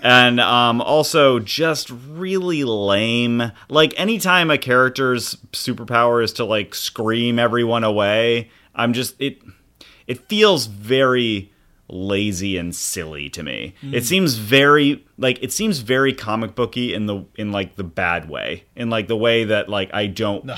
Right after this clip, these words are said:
Speaker 1: like, the
Speaker 2: hokey way.
Speaker 1: reason that I don't read comic books is that.
Speaker 2: Yeah.
Speaker 1: So, like, when it comes into the movie, I'm like, "Oh, no, no, thank you. No,
Speaker 2: Mm.
Speaker 1: thank you." Also,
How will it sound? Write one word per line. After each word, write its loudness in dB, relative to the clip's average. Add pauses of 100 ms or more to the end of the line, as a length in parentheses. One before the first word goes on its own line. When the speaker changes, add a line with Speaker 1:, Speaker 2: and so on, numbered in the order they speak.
Speaker 1:
like, 0
the 2
Speaker 2:
hokey -2
way. 0
Speaker 1:
reason 2
that 4
I 4
don't -2
read -6
comic -2
books -4
is -4 (240)
that. 0
Speaker 2:
Yeah. -16
Speaker 1:
So, 0
like, 4
when -2
it -2
comes 0
into 0
the 0
movie, 2
I'm 0
like, -2
"Oh, 0
no, 0
no, -2
thank -2
you. -6
No, 0
Speaker 2:
Mm. -6
Speaker 1:
thank 0
you." -2 (540)
Also, 4